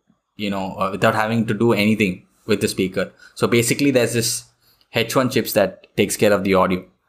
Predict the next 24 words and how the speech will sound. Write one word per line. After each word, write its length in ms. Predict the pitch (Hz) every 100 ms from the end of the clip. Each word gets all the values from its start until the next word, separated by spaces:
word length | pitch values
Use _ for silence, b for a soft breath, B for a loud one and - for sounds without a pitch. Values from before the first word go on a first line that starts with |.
| _ _
uh, 400 | - 92 90 87
peripherals 480 | 85 95 92 95 92
and 220 | 92 95
the 40 | 90
Bluetooth 360 | 95 95 98
connectivity 520 | 92 95 90 95 90 92
of 140 | 90
all 140 | 98 123
your 200 | 117 92 - - - -
Apple 240 | 95 98 98
devices. 480 | 90 87 82 - - b b b
So 640 | - - 98 98 98 98 -
when 180 | 107 127
you 100 | 147
get, 320 | 127 117 -
when 140 | 117
you're 80 | 147
playing 220 | 120 117
a 40 | 110
particular 380 | 101 98 101 98
song, 340 | - 92 - _ -
um, 600 | 90 87 85 85 87 87
via 320 | 90 87 90
your, 300 | 87 87 90